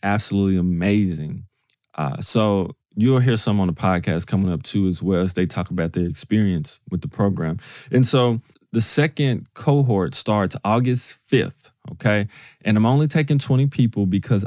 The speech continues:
I want to make sure that this community is not too big, but where it's at a size where the ability to communicate, to join, to collect, uh, to connect with people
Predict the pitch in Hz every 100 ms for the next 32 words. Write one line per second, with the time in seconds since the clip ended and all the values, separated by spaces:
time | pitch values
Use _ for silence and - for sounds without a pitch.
0 | 101 107 135 156 143 117 101 104 107 -
1 | 113 98 95 98 _ _ 95 82 110 113
2 | - 101 98 101 95 - 101 95 92 92
3 | 90 95 92 - 123 131 131 131 117 98
4 | 95 95 - - 98 92 90 87 _ -
5 | - 110 104 101 98 101 92 87 - -
6 | _ - 98 98 90 87 90 - - _
7 | - 98 120 127 120 123 - 113 98 110
8 | 127 170 165 143 151 135 107 95 131 131
9 | 123 - - 92 95 120 120 - - _
10 | _ - 98 92 78 - 87 101 117 -
11 | - 107 107 107 - 123 123 117